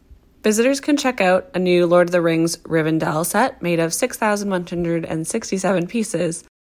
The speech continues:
and extensive Star Wars and Harry Potter displays. "The museum has over nine hundred Lego sets that we keep in storage all year," Goodchild said.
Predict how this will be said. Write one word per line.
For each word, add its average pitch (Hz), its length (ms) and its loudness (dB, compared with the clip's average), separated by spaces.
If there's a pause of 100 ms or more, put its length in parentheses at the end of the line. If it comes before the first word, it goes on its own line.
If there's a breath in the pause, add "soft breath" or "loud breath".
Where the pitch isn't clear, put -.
(180)
and 190 140 0
extensive 220 640 0
Star 175 260 2
Wars 165 240 2
and 170 80 -4
Harry 160 220 -4
Potter 160 320 -4
displays. - 760 -2 (440)
"The 214 80 2
museum 214 340 4
has 233 120 0
over 247 220 2
nine 196 300 4
hundred 185 320 0
Lego 165 260 2
sets - 400 -2
that 185 140 -4
we 190 100 -2
keep 180 240 -6
in 196 80 -2
storage 165 480 0
all 165 180 2
year," 156 260 0
Goodchild - 540 -8
said. - 340 -6